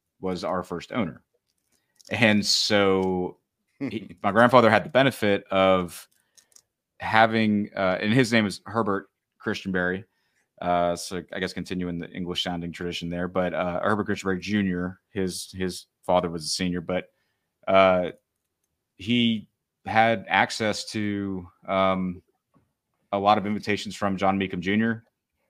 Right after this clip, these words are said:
Speaker 1: as the owner. Now, like, an owner's invitation back then wasn't really the same as getting an invitation from Gail Benson now, or getting an invitation from Gail Benson in the Sean Payton era.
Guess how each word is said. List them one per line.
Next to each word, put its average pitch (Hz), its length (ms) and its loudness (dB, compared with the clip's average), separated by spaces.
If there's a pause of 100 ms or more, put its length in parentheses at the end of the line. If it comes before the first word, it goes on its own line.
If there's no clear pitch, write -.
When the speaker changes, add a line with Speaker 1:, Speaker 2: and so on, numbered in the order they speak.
Speaker 1:
as 90 140 -8
the 95 140 2
owner. 123 220 2
Now, 107 200 6
like, 101 240 6 (400)
an 110 120 2
owner's 143 240 4
invitation 104 440 0
back 90 240 -2
then 107 480 4 (160)
wasn't 104 240 -4
really 101 160 -2
the 90 100 -6
same 98 560 -2 (320)
as 92 280 -2
getting 101 200 0
an 98 40 0
invitation 92 400 -4
from 90 60 -8
Gail 90 200 -2
Benson 92 360 -2
now, 95 460 0 (380)
or 95 120 -6
getting 98 200 0
an 92 80 -2
invitation 92 300 -4
from 95 120 -6
Gail 90 160 0
Benson 90 360 -6
in 85 220 -8 (440)
the 87 80 -8
Sean 95 200 -2
Payton 113 240 0
era. 87 320 0